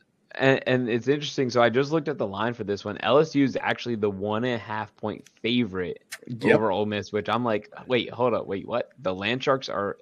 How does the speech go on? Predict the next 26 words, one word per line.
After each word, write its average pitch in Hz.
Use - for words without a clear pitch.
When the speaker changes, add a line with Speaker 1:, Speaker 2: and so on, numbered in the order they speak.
Speaker 1:
the 104
number 131
seven 139
team 135
in 120
the 120
nation 110
is 107
the 113
underdog 113
Speaker 2:
Uh, 135
Speaker 1:
to -
Speaker 2:
uh, 151
Speaker 1:
L 147
S 135
U. 123
Speaker 2:
you 143
mean 151
the 131
Rebel 151
Black 135
Bear 113
Land 98
Sharks. -
Sorry. -
Speaker 1:
Yes. -